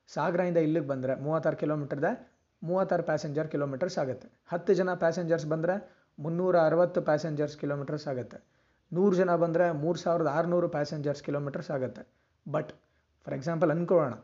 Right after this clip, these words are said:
ಐವತ್ತು ಜನ ಪ್ಯಾಸೆಂಜರ್ಸ್ ಬರ್ತಾರೆ, ಐವತ್ತು ಜನ ಬ-, ಕೂತ್ಕೊಳ್ಳೋಂಥ ಬಸ್ ನಿಮ್ದು ಸಾಗರದಿಂದ ರಿಪ್ಪನ್ಪೇಟೆಗೆ ಬರುತ್ತೆ. ಐವತ್ತು ಇಂಟು ಮೂವತ್ತಾರು, ಒಂದು ಸಾವಿರದ ಎಂಟುನೂರು ಪ್ಯಾಸೆಂಜರ್ ಕಿಲೋಮೀಟರ್ಸ್ ಆಯ್ತು. But ಬಸ್ ರನ್ ಆಗಿರೋದು ಎಷ್ಟು ಕಿಲೋಮೀಟ್ರು?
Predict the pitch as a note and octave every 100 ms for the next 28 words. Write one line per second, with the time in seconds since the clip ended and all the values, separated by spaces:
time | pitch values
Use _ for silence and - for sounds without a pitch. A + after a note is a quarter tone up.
0 | _ _ _ - F#3 F#3+ D#3 F#3+ F3+ D#3+
1 | E3+ D#3 D#3+ D#3 D3+ D3 A#2+ - D#3 E3
2 | D#3+ E3 C#3+ C#3+ C3 - _ - D3 E3
3 | D3+ D3 D#3+ D#3 E3 C3+ A2 - _ _
4 | _ - D3 E3+ E3+ E3+ E3+ D3 D#3 D3
5 | D3 D#3+ C#3+ B2+ F#3+ - _ _ _ _
6 | C3 F3+ F#3 F#3 G3 F3+ F3+ F3 G#3+ B3+
7 | - D#3+ E3 D#3+ D3+ C#3+ A3+ D4 - -
8 | E3 F3+ F#3+ E3+ F#3 F3 E3+ D#3 - F3
9 | F3 D#3+ D#3 E3+ D#3 D#3+ D#3+ D#3 D3+ E3+
10 | E3+ D3 A2 - _ _ _ _ _ _
11 | _ - E3 C#3+ E3+ - F3+ F#3 F#3 F3+
12 | F3 F3+ F#3 F3+ F3 F3 F#3 G#3+